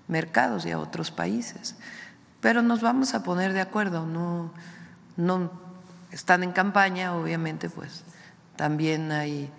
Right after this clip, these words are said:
mayores estridencias en uno u otro sentido, pero ellos saben y nosotros sabemos que es indispensable el acuerdo.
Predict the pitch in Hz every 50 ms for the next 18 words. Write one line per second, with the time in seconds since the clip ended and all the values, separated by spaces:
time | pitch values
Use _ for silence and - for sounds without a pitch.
0 | - - - - - - - - 151 156 160 160 156 160 165 165 160 165 151 143
1 | - - 143 143 143 147 156 165 170 170 160 - 147 143 143 143 143 147 151 156
2 | 151 147 139 139 147 143 - 160 165 170 180 180 175 - 185 180 170 165 170 175
3 | - - - - - - - - - - - - - - - 180 185 185 185 190
4 | 196 196 202 196 214 214 208 - 220 208 208 196 190 190 180 165 156 151 147 -
5 | 160 156 - 170 180 - 185 180 165 151 147 151 156 156 160 - - - 151 147
6 | 143 - - - - - - - - - - - - - - - - 156 151 -
7 | 165 160 151 156 151 - - 147 147 143 151 147 139 139 143 139 139 139 139 -
8 | - 143 -